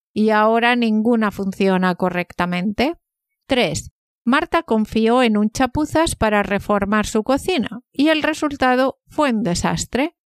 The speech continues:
Cuatro. El vecino es un auténtico chapuzas.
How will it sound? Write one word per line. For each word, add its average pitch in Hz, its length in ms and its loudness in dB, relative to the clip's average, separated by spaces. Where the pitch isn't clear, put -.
Cuatro. 226 560 -2
El 220 200 2
vecino 277 640 0
es - 240 -2
un 262 140 4
auténtico 220 600 0
chapuzas. - 920 -4